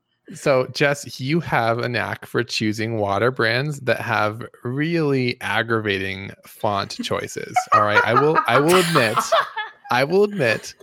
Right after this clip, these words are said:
Speaker 1: that, that bubbly does have a very modern, nice, appealing look. But let's talk about the U, okay? Look, the
Speaker 2: <laughs>
Speaker 1: U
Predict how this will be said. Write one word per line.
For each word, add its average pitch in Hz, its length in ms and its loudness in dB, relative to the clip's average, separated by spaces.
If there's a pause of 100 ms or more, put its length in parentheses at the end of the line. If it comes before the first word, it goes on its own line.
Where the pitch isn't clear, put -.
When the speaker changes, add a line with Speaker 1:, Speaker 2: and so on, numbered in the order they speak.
(140)
Speaker 1:
that, 120 440 0
that 123 420 0
bubbly 156 460 0
does 123 340 -2
have 123 200 -4
a 123 120 0
very 117 340 2
modern, 113 640 0 (420)
nice, 123 520 0
appealing 117 440 -4
look. - 280 -6 (300)
But 143 140 0
let's 165 240 -2
talk 147 280 0
about 117 260 2
the 104 120 -4
U, 90 440 -6
okay? 113 460 0 (320)
Look, 113 300 -2 (260)
the 143 100 2
Speaker 2:
<laughs> 135 140 -2
Speaker 1:
U 156 400 4